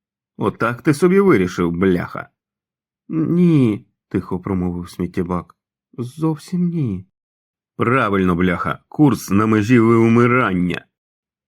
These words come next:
Він звів револьвер трохи вище. Чувак сміттєбак подумав, що от і прийшов кінець його життю.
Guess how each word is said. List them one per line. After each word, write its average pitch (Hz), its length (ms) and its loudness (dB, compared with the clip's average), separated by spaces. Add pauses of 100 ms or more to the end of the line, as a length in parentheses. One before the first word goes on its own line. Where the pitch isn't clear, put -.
(140)
Він 170 240 2
звів 131 300 -2
револьвер 107 500 0
трохи 95 280 -4
вище. 90 480 -4 (420)
Чувак 117 320 -2
сміттєбак 110 580 -4
подумав, 104 480 -4
що 95 380 -2
от 175 200 -6
і 113 40 -8
прийшов 92 500 -8
кінець 85 380 -10
його 85 180 -8
життю. 80 460 -10